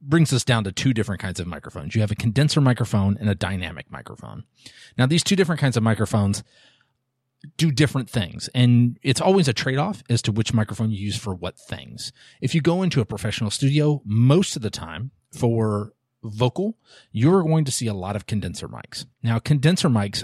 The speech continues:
are very, very sensitive. That has to do with the size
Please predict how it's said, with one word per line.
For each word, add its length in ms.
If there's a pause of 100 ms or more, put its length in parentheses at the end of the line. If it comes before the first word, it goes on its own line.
are 120
very, 420
very 280
sensitive. 560 (320)
That 120
has 200
to 80
do 200
with 360
the 440 (280)
size 680